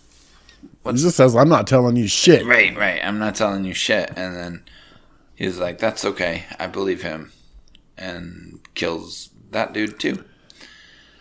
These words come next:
Speaker 1: Like, bludgeons him to death. He doesn't just shoot him. He,
Speaker 2: <laughs>
Speaker 1: like, takes up a,
Speaker 2: Yeah.
Speaker 1: a pipe that's just laying around and beats the shit out of him.
Speaker 2: Yeah. Yeah. It's rough.
Speaker 1: Yeah.
Speaker 2: It's rough. It's the s-,
Speaker 1: Yeah.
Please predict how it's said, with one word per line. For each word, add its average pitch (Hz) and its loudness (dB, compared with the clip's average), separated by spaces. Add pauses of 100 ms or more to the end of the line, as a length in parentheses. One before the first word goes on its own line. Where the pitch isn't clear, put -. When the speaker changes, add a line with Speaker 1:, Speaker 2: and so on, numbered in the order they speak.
(800)
Speaker 1:
Like, 104 -4
bludgeons 147 8
him 110 2
to 98 -4
death. 98 0
He 120 0
doesn't 262 8
just 240 4
shoot 151 12
him. 123 8
He, 120 6
Speaker 2:
<laughs> 131 0
Speaker 1:
like, 123 8 (260)
takes 139 2
up 131 4
a, 120 4
Speaker 2:
Yeah. 110 -2 (560)
Speaker 1:
a 113 4 (240)
pipe 147 8
that's 123 0
just 113 -2
laying 127 4
around 135 6
and 104 -2 (480)
beats 123 -2
the - -10
shit - -2
out 80 -4
of 78 -14
him. 50 -18
Speaker 2:
Yeah. 76 -16 (720)
Yeah. 76 -14 (400)
It's - -18
rough. - -8 (260)
Speaker 1:
Yeah. 87 -10 (340)
Speaker 2:
It's - -12
rough. - -2
It's 98 -8
the 117 -10
s-, - -6
Speaker 1:
Yeah. 101 -2